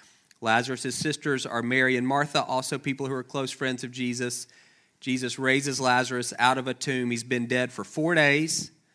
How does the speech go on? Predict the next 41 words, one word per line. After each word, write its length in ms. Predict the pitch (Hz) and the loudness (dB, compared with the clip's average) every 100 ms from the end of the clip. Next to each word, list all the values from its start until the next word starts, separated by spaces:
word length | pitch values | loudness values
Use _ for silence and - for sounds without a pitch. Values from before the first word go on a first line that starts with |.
| _ _ _ - | _ _ _ -4
After 220 | 120 127 | -4 -6
four 260 | - 147 139 | -6 -2 2
days, 260 | 131 123 | 2 2
he 280 | 131 120 113 | -2 -4 -6
brings 400 | - 123 135 143 | -8 -4 -2 0
Lazarus 420 | 139 123 123 127 - | 2 2 2 -2 -2
back 300 | 135 123 - | 2 2 0
from 140 | 131 | -4
the 80 | 123 | -4
grave, 420 | 123 117 120 120 | -2 0 2 0
and 160 | 120 113 | -2 -2
it 140 | 117 - | -4 0
obviously 480 | 123 131 127 139 | 0 0 -2 -4
causes 640 | 131 - 123 120 123 117 - - - _ - | -4 0 0 0 -2 -2 -6 -16 -20 _ 0
quite 380 | 160 160 165 | 8 8 8
a 60 | 165 | 0
stir. 460 | - - 156 139 139 | -2 0 2 4 4
And 80 | |
what 100 | 143 | 0
we're 80 | 151 | 0
gonna 140 | 143 139 | 0 2
look 200 | 147 151 | 2 4
at 220 | 139 - | 4 4
today 340 | 131 139 143 | 0 4 4
are 100 | 127 | 4
the 120 | 120 | 0
ripple 460 | 117 147 151 143 123 | 0 0 0 -2 -4
effects 720 | 117 - 120 117 - - - - _ _ _ | -6 -2 0 0 -2 -10 -10 -12 _ _ _
of, 440 | 120 117 113 113 113 | 0 0 0 -4 -8
uh, 220 | 113 110 107 - _ | -2 -2 -2 -8 _
Lazarus' 640 | 123 127 127 120 117 123 113 | -2 2 2 0 -6 -6 -4
resurrection. 640 | 123 113 113 113 - 113 | -2 -2 -2 -4 -6 -10
So 120 | - | -4
we'll 140 | 143 147 | 0 0
begin 380 | 156 151 147 | 2 2 2
chapter 380 | 147 151 139 - | 0 0 0 -2
eleven, 500 | 131 135 139 143 135 | -2 2 2 2 -2
verses, 460 | 127 120 120 117 - | -2 -4 -4 -6 -8
verse, 540 | - 135 139 127 - | -12 -8 -4 -4 -2
uh, 120 | 120 | -2
forty-five. 600 | 113 147 139 - 123 104 | -2 -4 -4 0 0 0